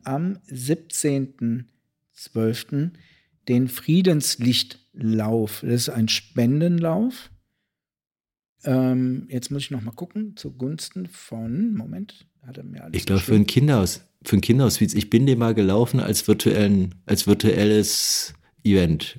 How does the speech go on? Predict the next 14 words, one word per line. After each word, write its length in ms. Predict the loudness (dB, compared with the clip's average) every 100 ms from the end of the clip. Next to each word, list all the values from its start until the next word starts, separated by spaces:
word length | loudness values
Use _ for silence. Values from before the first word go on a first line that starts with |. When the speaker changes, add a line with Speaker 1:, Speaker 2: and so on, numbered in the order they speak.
| -10
Speaker 1:
Ja. 180 | -2 0
Speaker 2:
Mein, 220 | 4 4 4
und 160 | 2
ich 120 | 0 2
meine, 240 | 4 4
es 160 | 2 0
war 120 | 0
für 120 | 0
ein 80 | 0
Kinderhospiz. 960 | 2 2 2 0 -4 -6 -6 -6 -8 -12 _ _ _ _ _ _ _
Speaker 1:
Das 200 | -4 -2
stimmt 340 | 0 0 -2 -4
auch. 240 | -10 -10 -16 _ _ _
Ähm, 760 | 0 2 2 2 0 -2 -4